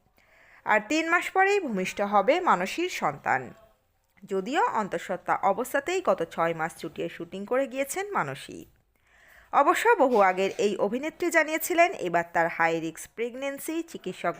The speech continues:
বেড রেস্টে থাকতে বললেও সাবধানে শুটিং চালিয়ে যান তিনি। তবে মাঝে অসুস্থ হওয়ার কারণে এই কয়েক মাস কাজ থেকে বিরতি নিয়েছেন অভিনেত্রী।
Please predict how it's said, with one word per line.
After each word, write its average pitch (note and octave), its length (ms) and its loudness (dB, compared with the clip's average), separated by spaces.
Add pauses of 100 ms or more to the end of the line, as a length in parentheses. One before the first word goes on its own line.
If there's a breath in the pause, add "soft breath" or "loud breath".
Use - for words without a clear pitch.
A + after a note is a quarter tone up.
বেড D#3+ 220 -4
রেস্টে E3 260 -4
থাকতে D#3 420 -4
বললেও F#3+ 500 2 (640 loud breath)
সাবধানে D#4+ 560 4
শুটিং G#3 340 -4
চালিয়ে A3+ 380 2
যান G4 300 0
তিনি। D#3 360 -6 (760 soft breath)
তবে A#3 200 2
মাঝে A3+ 360 2
অসুস্থ D4+ 480 0
হওয়ার F#4+ 300 4
কারণে G4 320 4
এই C4+ 380 0
কয়েক F#3 300 4
মাস F3+ 280 -8
কাজ G#3 280 0
থেকে F4+ 320 -6
বিরতি F#3 360 -2
নিয়েছেন G3 500 -6
অভিনেত্রী। D3+ 720 -8